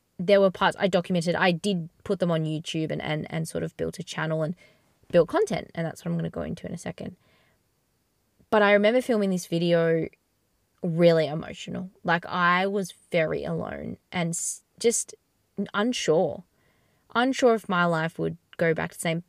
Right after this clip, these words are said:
Pre-operation, I was go, go, go, energy, um, party lifestyle. I mean, I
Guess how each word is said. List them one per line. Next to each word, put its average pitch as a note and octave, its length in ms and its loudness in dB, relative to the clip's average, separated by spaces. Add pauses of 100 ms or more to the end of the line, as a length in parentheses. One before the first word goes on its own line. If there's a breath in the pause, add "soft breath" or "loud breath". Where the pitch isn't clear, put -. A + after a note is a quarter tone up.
(160)
Pre-operation, A#3 1800 -2 (440 soft breath)
I F3+ 120 2
was E3+ 160 -2
go, G#3+ 320 4
go, A3+ 180 4
go, F3 480 2 (1160)
energy, G3 840 0 (200)
um, D#3+ 460 -2 (380)
party G#3+ 380 4
lifestyle. E3+ 760 2
I E3+ 100 0
mean, F#3 140 2
I F3+ 100 0